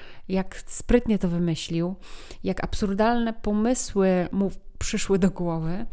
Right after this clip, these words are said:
Ale jednak na dłuższą metę ten humor niestety mi się nie podobał, męczył mnie. To trochę tak, jakby oglądać przez godzinę albo dwie kabaret jakiś polski, jakieś skecze, albo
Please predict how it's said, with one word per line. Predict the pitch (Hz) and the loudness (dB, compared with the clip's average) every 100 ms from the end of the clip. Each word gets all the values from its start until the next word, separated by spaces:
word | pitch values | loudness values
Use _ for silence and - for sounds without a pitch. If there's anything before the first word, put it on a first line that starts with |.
| - - - - - - - | -8 -10 -10 -10 -12 -14 -2
Ale | 262 330 | 2 4
jednak | 277 214 180 190 196 | 6 4 2 -2 -2
na | |
dłuższą | 196 262 - 247 | -2 0 0 2
metę | 202 175 185 | 2 0 0
ten | 226 262 | 0 0
humor | - 196 175 185 214 | 2 2 2 0 -2
niestety | 226 277 311 | -2 -4 0
mi | 294 277 | 0 0
się | 285 277 277 277 - | 0 0 0 -2 -4
nie | 247 277 | -2 2
podobał, | 262 202 180 170 | 4 4 2 0
męczył | 185 254 285 196 | 0 2 2 2
mnie. | 175 165 160 165 185 - | 0 0 -2 -4 -6 -6
To | 202 | -4
trochę | 226 247 | -2 -2
tak, | 262 226 233 | -4 -4 -4
jakby | 240 214 208 220 - - - | -6 -4 -4 -4 -6 -12 -8
oglądać | 196 208 220 220 208 | -2 -2 0 -2 -4
przez | - 190 185 | -4 -4 0
godzinę | 185 175 208 | 0 0 -2
albo | 196 180 | -2 -2
dwie | 170 180 190 | -4 -2 -2
kabaret | 190 185 190 170 - - | 0 2 2 0 -6 -6
jakiś | 175 170 - | -4 -4 -2
polski, | 165 160 - - - | -2 -4 -6 -10 -6
jakieś | 180 196 - | -6 -4 -6
skecze, | - 208 - 170 165 - - - - - - | -4 -4 -4 -6 -6 -10 -12 -10 -12 -12 -6
albo | 185 180 180 185 185 185 | -2 -2 -2 -2 -2 -4